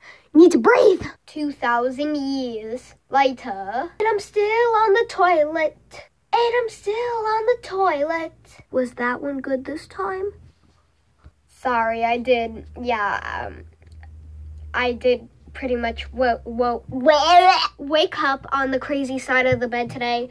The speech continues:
<gasps> I'm not joking you, 'cause I actually did. Even my mom was like, "You need to go to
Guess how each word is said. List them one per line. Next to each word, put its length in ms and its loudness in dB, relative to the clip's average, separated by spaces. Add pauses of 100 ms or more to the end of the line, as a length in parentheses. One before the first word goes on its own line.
<gasps> 800 -4 (1200)
I'm 120 0 (340)
not 180 0
joking 540 0
you, 340 -14 (1000)
'cause 160 -4
I 80 4
actually 500 -4
did. 220 -8
Even 280 -2
my 140 4
mom 300 2
was 160 -4
like, 240 0 (340)
"You 300 6
need 200 10
to 140 6
go 220 6
to 160 0